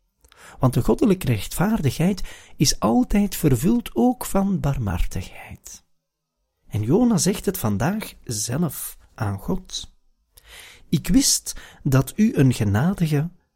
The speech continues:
en barmhartige God bent, toegevend en rijk aan liefde." Zie daar dus de definitie die Jona vandaag geeft aan God. En dat is de God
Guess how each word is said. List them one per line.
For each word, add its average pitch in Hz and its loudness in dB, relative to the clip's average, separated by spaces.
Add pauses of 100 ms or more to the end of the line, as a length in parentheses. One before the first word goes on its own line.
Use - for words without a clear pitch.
en 117 0
barmhartige 98 -2
God - -6
bent, 92 -6 (380)
toegevend 151 4 (300)
en 113 2
rijk 120 -2
aan 135 0 (100)
liefde." 104 -4 (1600)
Zie 143 2
daar 185 2
dus 190 0 (340)
de 147 6
definitie 180 2 (120)
die 139 4
Jona 208 2
vandaag 135 0
geeft 170 -4 (140)
aan 135 -2
God. - -10 (880)
En 113 2
dat - 0
is 226 4
de 131 4
God - 0